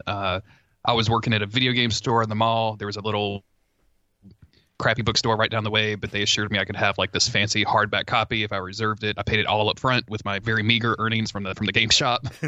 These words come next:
And, like, the day it came out, like, I showed up on the gate, like, knocking on their gate to open the door 'cause I was so excited to get it. It was a, I'm sure you guys have both seen this. I know Autumn has. Um, like, this beautiful hardcover book with these beautiful paintings on the inside ev-, every few chapters. Uh,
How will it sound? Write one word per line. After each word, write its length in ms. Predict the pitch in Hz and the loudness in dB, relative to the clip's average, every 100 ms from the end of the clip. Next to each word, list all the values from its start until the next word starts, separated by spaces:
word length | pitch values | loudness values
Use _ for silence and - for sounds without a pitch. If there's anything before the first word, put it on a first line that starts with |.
| 110 | -4
And, 280 | 123 110 110 - - - _ - | -2 -2 -4 -12 -20 -20 _ -2
like, 160 | 127 | 0
the 80 | 135 | 0
day 300 | 120 127 127 | 0 2 2
it 120 | 127 | 2
came 220 | - 139 | 0 0
out, 180 | 120 120 | 0 -2
like, 140 | 113 113 | -4 -6
I 40 | |
showed 280 | 110 127 117 | -4 -2 -2
up 120 | 117 - | -4 -2
on 180 | 113 | -4
the 80 | 113 | -4
gate, 320 | 107 113 110 | -2 -2 -2
like, 200 | 110 101 | -4 -6
knocking 320 | 107 101 104 107 | -4 -4 -2 -4
on 100 | 107 | -4
their 100 | 104 | -4
gate 280 | 107 107 | -2 -4
to 100 | - | -2
open 180 | 110 110 | -4 -4
the 60 | 107 | -4
door 180 | 101 104 | -2 -2
'cause 140 | 104 | -2
I 40 | |
was 100 | 104 | -2
so 120 | - 98 | 0 0
excited 300 | 98 90 92 | -2 -4 -4
to 60 | |
get 120 | 92 | -2
it. 120 | 101 98 | -2 0
It 40 | |
was 140 | 123 123 | 2 2
a, 140 | 117 110 - _ _ _ _ - | 0 -4 -14 _ _ _ _ 0
I'm 80 | |
sure 160 | 127 151 | 2 2
you 140 | 127 | 2
guys 180 | 117 107 | 0 0
have 160 | 107 - | -4 -2
both 180 | 120 110 | -2 0
seen 240 | - 110 | 0 0
this. 280 | 101 101 - | -2 -8 -6
I 60 | 113 | 0
know 140 | 117 | 0
Autumn 260 | 92 92 95 | 0 -4 -8
has. 260 | 85 - - | -14 -18 -10
Um, 320 | 101 104 98 92 | -4 -2 -2 -2
like, 160 | 107 | -2
this 180 | - 110 | 0 -4
beautiful 400 | 113 123 117 117 | 0 0 2 2
hardcover 520 | 107 110 107 - 110 | 2 0 0 -4 -4
book 220 | 104 104 107 | -4 -4 -6
with 100 | 104 | -10
these 160 | 101 | -10
beautiful 280 | 107 104 104 | -6 -8 -2
paintings 480 | - 117 110 110 107 | 2 2 2 0 -2
on 60 | |
the 120 | 107 104 | -4 -4
inside 720 | 104 - - 101 98 104 - - | -4 -8 -10 -4 -2 -2 -4 -4
ev-, 200 | 110 101 | -4 -2
every 180 | 110 107 | -4 -2
few 140 | - | -4
chapters. 640 | 104 101 101 - 92 92 - | 0 2 0 -2 -4 -4 -2
Uh, 360 | 104 98 90 | -2 0 -2